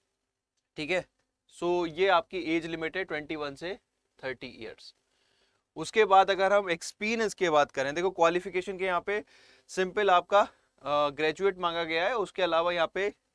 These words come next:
वर्क एक्सपीरियंस जरूर मांगा गया है कि अगर आप एक, अ, मिनिमम दो साल का अगर आपका एक्सपीरियंस है, minimum two year experience post educational qualification as on this date, ये तो डेट खैर जो नोटिफिकेशन की रहेगी, as an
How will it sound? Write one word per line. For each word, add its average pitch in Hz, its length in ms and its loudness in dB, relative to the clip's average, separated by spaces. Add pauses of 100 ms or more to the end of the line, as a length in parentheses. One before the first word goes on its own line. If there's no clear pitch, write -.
(560)
वर्क 208 280 6
एक्सपीरियंस 202 560 -2
जरूर 160 220 -2
मांगा 131 300 -4
गया 123 160 -2
है 135 80 0
कि 185 140 -2
अगर 190 320 6
आप 180 260 6
एक, 185 220 -2 (720)
अ, 151 340 6
मिनिमम 202 440 -4
दो 180 220 2
साल 180 280 6
का 190 140 4
अगर 180 200 4
आपका 175 260 4
एक्सपीरियंस 165 680 -4
है, 143 80 -4
minimum 165 340 -6
two 180 260 -8
year 180 200 -2
experience 160 640 -6 (460)
post 196 320 0 (120)
educational 160 560 -6
qualification 151 800 -2 (600)
as 170 200 6
on 180 200 2
this 165 200 -6
date, 165 280 -6
ये 160 120 -6
तो 170 100 -8
डेट 156 300 -6
खैर 151 140 -4
जो 156 160 -10
नोटिफिकेशन 147 560 -8
की 151 120 -8
रहेगी, 151 360 -8 (540)
as 185 200 6
an 214 160 0